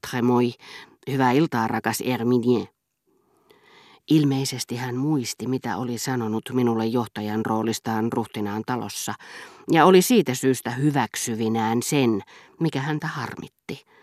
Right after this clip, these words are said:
Mutta mitä hän ei ollut voinut estää, ja toi muka julki tyytyväisyytensä, jonka korkean herran koppavuus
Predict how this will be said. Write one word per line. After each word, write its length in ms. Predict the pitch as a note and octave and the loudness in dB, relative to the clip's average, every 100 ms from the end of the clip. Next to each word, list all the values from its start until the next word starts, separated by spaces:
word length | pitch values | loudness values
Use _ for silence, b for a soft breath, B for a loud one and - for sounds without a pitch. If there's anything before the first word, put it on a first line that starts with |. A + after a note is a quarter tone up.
| B B B B B B | B B B B B B
Mutta 320 | E3+ F3+ F#3+ | 6 8 8
mitä 300 | E3+ D#3+ B2 | 8 6 4
hän 240 | A2+ A#2 C3 | 0 0 0
ei 240 | E3+ F#3+ | 0 0
ollut 360 | G#3 G#3 D3+ E3+ | 0 0 -2 0
voinut 360 | G3 D3+ B2+ - | 2 2 0 0
estää, 640 | E3+ C#3+ - - F#2 F2 G2 - _ _ | 0 0 -4 -6 -6 -6 -8 -14 _ _
ja 140 | D3 C#3+ | 0 4
toi 300 | D3 C3+ B2 | 4 6 6
muka 340 | B2 B2 A#2+ | 4 4 0
julki 440 | A2+ B2+ A#2+ - A2+ | 2 4 2 -2 -2
tyytyväisyytensä, 1200 | C3+ B2+ - A2 A2+ A2+ B2 A2+ - A2+ A2+ A#2+ - B B B - | 2 2 0 -4 -2 -2 -2 -4 -2 0 0 -2 -6 B B B -2
jonka 400 | E3 D3 C#3+ C3+ - | 6 6 6 2 2
korkean 540 | E3 C#3+ - C3 B2+ | 2 2 0 -4 -2
herran 360 | D3 D3 A#2 A#2+ | -4 -4 -6 -4
koppavuus 640 | D#3 C#3 B2 A#2+ A#2+ B2 | -4 -4 -4 -2 -2 -2